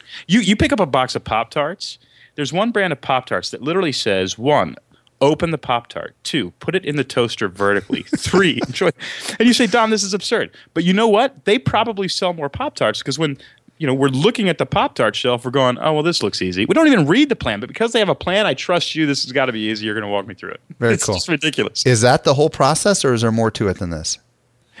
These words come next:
Speaker 1: No, there's two kinds of plans. We could get into it. There's process plans and agreement plans. They work a little bit differently, uh, but that's an hour. That's an hour
Speaker 2: Yeah,
Speaker 1: conversation.
Speaker 2: beyond the plan, though, what's the, is there any other steps we've talked
Speaker 1: Yes.
Speaker 2: to? Okay.
Speaker 1: Yeah, so step four, one is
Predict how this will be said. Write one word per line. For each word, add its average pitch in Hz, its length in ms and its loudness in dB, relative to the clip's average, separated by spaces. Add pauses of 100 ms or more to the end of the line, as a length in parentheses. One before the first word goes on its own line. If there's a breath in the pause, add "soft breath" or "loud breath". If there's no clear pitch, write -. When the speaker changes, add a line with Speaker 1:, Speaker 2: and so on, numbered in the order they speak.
Speaker 1:
No, 170 140 6
there's 175 200 2
two 226 140 0
kinds 180 280 -2
of 143 60 -10
plans. 156 440 -4
We 143 80 -6
could 127 140 -16
get 135 80 -2
into 139 240 -2
it. 139 80 0
There's 120 140 0
process 131 440 -2
plans 120 360 -2
and 101 100 -6
agreement 110 380 -4
plans. 127 340 -2
They 104 60 2
work 107 200 0
a 117 60 -2
little 107 160 0
bit - 160 -4
differently, 143 580 2 (380 soft breath)
uh, 98 240 2
but 98 120 -6
that's 107 200 -2
an 95 120 -4
hour. 90 320 -4 (200)
That's - 160 -14
an 95 60 -6
hour 92 100 -6
Speaker 2:
Yeah, 139 140 6
Speaker 1:
conversation. 123 100 -2
Speaker 2:
beyond 156 340 4
the 139 40 0
plan, 123 340 2
though, 92 160 2
what's 110 440 -2 (100)
the, - 140 -2 (300)
is 117 180 0
there 117 140 2
any 120 140 4
other 110 220 2
steps - 580 0 (140)
we've 110 220 -2
talked 110 260 0
Speaker 1:
Yes. 113 100 0 (100)
Speaker 2:
to? 113 60 -2
Okay. 95 260 0
Speaker 1:
Yeah, 175 140 0
so - 160 -4
step - 280 0
four, 165 500 0
one 147 520 2
is 165 380 -2